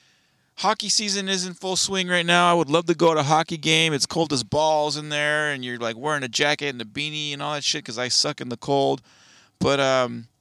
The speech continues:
man, I just wanna be able to attend live sports or a live concert or something of some sort. But this stupid Rona, man. You, you, you, you fucking suck, coronavirus.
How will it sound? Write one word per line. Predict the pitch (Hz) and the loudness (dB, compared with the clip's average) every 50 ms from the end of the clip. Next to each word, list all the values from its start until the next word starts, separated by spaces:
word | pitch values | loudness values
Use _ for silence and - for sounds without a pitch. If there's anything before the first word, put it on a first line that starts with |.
| _ _ _ _ _ _ _ _ _ | _ _ _ _ _ _ _ _ _
man, | - 156 170 175 160 147 | -6 -2 0 2 2 2
I | 147 151 170 | 0 -2 -2
just | 196 185 - | -2 -2 0
wanna | 202 190 180 | 0 -2 -2
be | 165 165 170 | -2 -2 -2
able | 170 156 | -2 -2
to | 156 143 | -2 -2
attend | 127 - - 151 147 151 135 | -2 -4 -4 -6 -6 -6 -4
live | 135 139 135 - | -4 -2 -2 -2
sports | - - - 139 143 147 143 - - | -2 -2 -2 -2 -2 -2 -4 -4 -4
or | 135 | -4
a | 120 117 | -4 -4
live | 113 120 127 135 131 | -2 -2 -2 -2 -2
concert | - - 131 123 131 - - 131 | -4 -8 -8 -8 -6 -8 -8 -8
or | 117 113 | -6 -4
something | - - 135 131 117 127 120 | -4 -4 -4 -8 -10 -12 -10
of | 113 113 | -8 -6
some | - - 120 120 | -6 -6 -6 -6
sort. | - - - 120 120 120 - 95 107 | -6 -6 -4 -4 -6 -6 -8 -10 -16
But | - - - | -20 -18 -16
this | 117 117 110 - - - - _ _ _ _ _ _ _ _ | -10 -4 -2 -2 -2 -2 -6 _ _ _ _ _ _ _ _
stupid | _ - - - - 170 - 147 123 | _ -6 -4 -4 -4 -6 -6 -8 -10
Rona, | 107 104 117 127 135 127 117 104 | -6 -4 -4 -4 -4 -4 -6 -8
man. | 104 104 104 104 104 107 110 110 | -8 -8 -10 -10 -10 -12 -14 -14
You, | 113 131 131 | -16 -16 -16
you, | 147 143 143 170 180 | -14 -14 -12 -12 -12
you, | 170 180 196 | -10 -12 -12
you | 240 220 - 143 196 | -14 -14 -14 -14 -14
fucking | - - - 359 - - 165 123 | -10 -8 -8 -8 -8 -8 -8 -4
suck, | 107 - - - 139 139 131 - - | -2 0 0 2 2 0 -2 -2 -6
coronavirus. | - 110 113 113 113 113 110 110 110 117 117 113 120 - - - | -8 -6 -6 -6 -6 -6 -4 -4 -4 -4 -6 -6 -8 -10 -10 -12